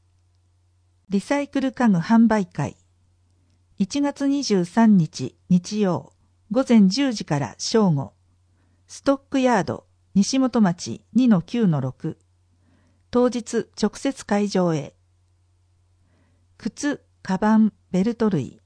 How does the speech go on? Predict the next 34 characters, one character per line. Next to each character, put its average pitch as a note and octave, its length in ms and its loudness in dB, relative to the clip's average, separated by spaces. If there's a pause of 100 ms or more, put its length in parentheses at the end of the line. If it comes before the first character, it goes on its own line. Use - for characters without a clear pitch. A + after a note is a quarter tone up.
ぬ G3+ 160 6
い A#3+ 80 6
ぐ A3 140 8
る G#3 120 4
み、 F#3 260 0 (240)
食 - 320 -4
用 C4 320 0
油 G3 300 0
の B2 220 -4 (460)
拠 G3 140 -2
点 C#4 240 -2
収 B3+ 280 -2
集 D3+ 400 -4
ア E3+ 100 0
ン F3 140 2
ド E3 180 -4 (240)
フ C4+ 240 -2
ー - 20 -4
ド C4+ 140 0
ド B3 140 4
ラ B3 140 0
イ A#3+ 60 0
ブ G3 120 -4
に D3+ 260 -6
ご E3+ 160 -2
協 G#3+ 240 0
力 F#3 340 -2
を。 - 160 -6 (1300)
一 B3 220 -4
月 C#4+ 300 -2
二 C#4 180 2
十 F#3+ 220 0
五 A3 140 4
日 - 420 2